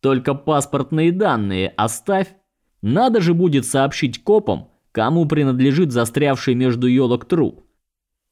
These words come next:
«Миссис Дворх», обратилась я к хозяйке, «а как часто у вас здесь бывает такая сильная метель?»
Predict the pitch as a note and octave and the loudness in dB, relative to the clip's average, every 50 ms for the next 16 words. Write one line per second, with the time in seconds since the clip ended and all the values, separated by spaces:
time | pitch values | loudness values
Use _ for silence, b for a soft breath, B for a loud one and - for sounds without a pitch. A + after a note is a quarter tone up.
0 | - G#2 G2+ A2 D#3+ A3+ A#3+ A#3 - - A3 G#3+ G3 F#3+ F#3 G3+ A3+ A#3 F#3 B2 | -8 -4 0 2 2 2 2 0 -2 -2 0 0 0 0 0 0 2 2 2 0
1 | F2+ - - - _ _ _ _ _ _ _ _ _ _ - A2+ G#2+ A2 A2 A2+ | -2 -4 -10 -18 _ _ _ _ _ _ _ _ _ _ -2 -2 0 0 0 0
2 | A2 - B2+ A2+ A2 G#2+ - - A2+ C#3 F3 E3 - - D3+ D3+ C#3+ C#3+ B2+ G2+ | 0 -2 0 0 0 -2 -2 -2 -2 -2 -2 -4 -6 -4 -2 -2 0 0 0 0
3 | F2+ E2+ - - - F#2 - _ _ _ _ _ _ _ _ _ _ _ _ _ | 0 -2 -4 -10 -14 -14 -16 _ _ _ _ _ _ _ _ _ _ _ _ _
4 | _ - - A2 A2 D#3+ F3 F3+ - - - - G3+ D3+ B2+ - - A2+ - - | _ -6 -4 -4 -2 0 -2 -2 -2 -4 -2 0 0 0 -2 -4 -6 -6 -2 -2
5 | A2 A2+ B2+ B2 A2+ G2+ G2 G2 G#2+ E3+ A#3 A3+ A#3 - b b b b b b | -2 0 0 0 -2 -2 -4 -2 0 0 0 0 -2 -6 b b b b b b
6 | b G#2+ A2 B2 A2+ A2+ E3 G#3 G#3+ G#3 F3 - - B2 A2+ - C3+ B2+ B2 B2+ | b 0 2 2 2 2 2 2 2 2 0 0 -2 -4 -2 0 0 0 0 0
7 | - - G3 F#3+ F#3+ F#3 F#3 F#3 F#3 G3+ A3 G#3+ - G3 D3 G2+ E2+ - - _ | 0 0 2 2 2 2 2 2 2 2 2 0 0 -2 0 0 -2 -4 -8 _